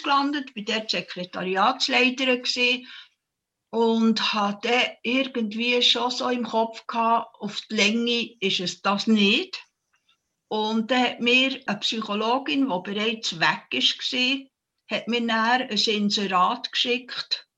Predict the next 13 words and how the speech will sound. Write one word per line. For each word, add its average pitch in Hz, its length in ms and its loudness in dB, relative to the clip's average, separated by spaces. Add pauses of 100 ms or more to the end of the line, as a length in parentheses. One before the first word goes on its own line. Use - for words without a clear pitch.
für 196 180 -8
das 185 240 -2
Theater. 240 640 0
Und 208 220 -2
dann 220 60 -2
habe 196 100 -4
ich - 60 -14
zuerst 180 240 -8
noch 202 80 -6
so - 140 -10
gedacht, 180 360 -8
"Ach - 340 -8
Gott, 156 220 -8